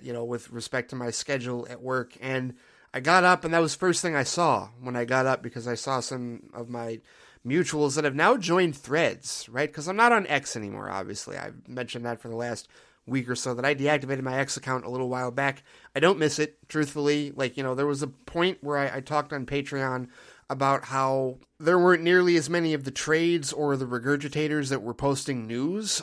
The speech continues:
on Threads as much as they were still posting on X, and I found that to be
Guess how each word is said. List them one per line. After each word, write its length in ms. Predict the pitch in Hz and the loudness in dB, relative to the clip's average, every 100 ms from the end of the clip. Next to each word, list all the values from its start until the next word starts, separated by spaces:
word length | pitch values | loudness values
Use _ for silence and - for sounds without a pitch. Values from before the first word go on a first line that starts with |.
| - | -2
on 280 | 135 127 | 0 0
Threads 460 | 113 131 156 190 147 | -2 -2 0 0 -4
as 120 | 127 | -4
much 220 | 135 139 | -2 -2
as 80 | 135 | -2
they 100 | 135 | -4
were 140 | 131 123 | -2 -2
still 220 | - 139 | 0 0
posting 420 | 143 143 139 135 | 0 -2 -2 -4
on 180 | 123 120 | -4 -4
X, 340 | 143 208 - | -2 -2 -2
and 80 | 135 | -6
I 60 | 110 | -6
found 260 | 131 127 | -4 -2
that 140 | 123 110 | -4 -6
to 60 | |
be 260 | 120 117 | -8 -6